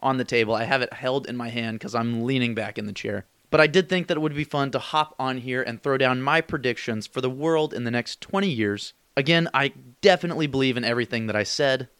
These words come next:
Right now, we are in the middle of a technological revolution. The machines are going to continue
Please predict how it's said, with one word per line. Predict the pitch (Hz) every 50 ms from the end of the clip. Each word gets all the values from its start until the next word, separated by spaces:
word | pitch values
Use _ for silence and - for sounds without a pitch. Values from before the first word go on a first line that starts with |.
| _
Right | - 143 147 147
now, | 156 151 147
we | 143 156 156
are | 151 151
in | 151 151
the | 151
middle | 147 151 160 170 170 160 160 151 151 147
of | - 135 127
a | 120
technological | - 135 123 113 120 113 113 113 110 107 - 117 110
revolution. | 104 107 104 101 104 104 104 104 - - 107 101 101 101 - _ -
The | 139
machines | 139 143 - - 185 170 156 147
are | - 143
going | 139 - 160 151 156 151
to | - -
continue | - - - 160 156 - - - - - 220 214 202 190 180 180 175